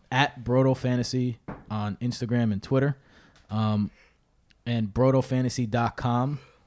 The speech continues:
where you could find rankings, you could find articles, you could find, uh, exclusive stats, you could find podcasts. We're gonna be running two podcasts, three podcasts a week. Um,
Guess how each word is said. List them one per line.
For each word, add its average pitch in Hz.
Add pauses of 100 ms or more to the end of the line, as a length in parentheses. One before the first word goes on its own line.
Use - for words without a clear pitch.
(140)
where 113
you 117
could 117
find 110
rankings, 120 (320)
you 110
could 113
find 107 (520)
articles, 127 (320)
you 110
could 107
find, 110 (440)
uh, 104 (240)
exclusive 127
stats, 131 (340)
you 113
could 110
find 110 (200)
podcasts. 131
We're 110
gonna 110
be 110
running 110
two 127
podcasts, 117 (120)
three 143
podcasts 127
a 117
week. 110 (460)
Um, 107